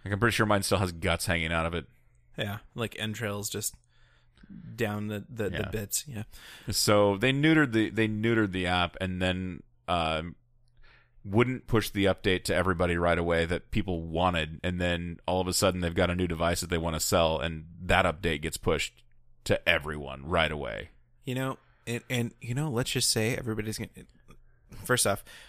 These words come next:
Speaker 2: I'm sure there are some nerds like me sitting at home, they're gonna be like, "Maybe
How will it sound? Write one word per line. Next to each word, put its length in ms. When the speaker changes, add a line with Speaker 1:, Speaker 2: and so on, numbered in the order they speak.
Speaker 2:
I'm 120
sure 220
there 160
are 40
some 140
nerds 220
like 180
me 80
sitting 240
at 60
home, 160
they're 100
gonna 120
be 80
like, 140
"Maybe 260